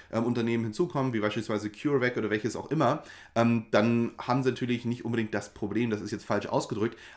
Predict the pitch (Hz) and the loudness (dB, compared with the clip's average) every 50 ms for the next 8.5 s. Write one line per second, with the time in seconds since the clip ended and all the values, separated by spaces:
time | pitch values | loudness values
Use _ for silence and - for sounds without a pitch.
0 | - - 113 117 117 120 - 110 - 110 110 107 117 143 139 151 143 - - 127 | -4 2 4 6 6 4 4 0 -2 0 0 2 0 0 0 -2 -4 -4 -4 -6
1 | - - 123 123 127 120 - - 123 123 123 117 120 - - 120 127 113 110 117 | -4 -4 -2 -2 -2 -4 -2 -2 -2 2 2 2 0 0 -4 -4 -2 -2 0 0
2 | 123 117 117 110 - - - - - - _ _ - 117 - 110 120 120 123 123 | 0 0 0 -2 -4 -8 -14 -20 -20 -20 _ _ -6 -4 -2 0 2 2 2 2
3 | 120 117 117 - - - 120 120 113 107 107 127 135 - - 135 131 - 131 135 | 2 0 -4 -8 -8 -4 -4 0 2 2 2 2 0 -2 -2 -4 0 0 0 0
4 | 143 135 - - 120 123 123 120 123 - 98 104 107 107 - - 127 135 131 135 | 0 -4 -2 -2 0 0 2 0 -2 -2 0 0 0 0 -2 -4 -2 -2 -2 -2
5 | 131 - - - - 131 117 117 127 113 107 110 110 104 - 110 - - 143 139 | -4 -4 -6 -4 -4 -4 -4 -2 -2 0 0 2 0 0 -4 -4 2 2 2 2
6 | - - - - - - - - - 120 135 139 131 - 123 120 120 - - 113 | 2 -2 -8 -10 -10 -14 -4 2 4 4 4 4 2 0 -2 -2 -2 -2 -4 -6
7 | 107 101 113 117 117 117 120 110 110 107 - 127 113 107 107 110 113 113 101 98 | -2 0 0 0 0 0 -4 -6 -6 -2 -2 -2 -2 0 0 -2 0 -2 -2 -4
8 | 98 95 - - 170 165 135 139 - | -4 -4 0 2 2 2 2 2 -2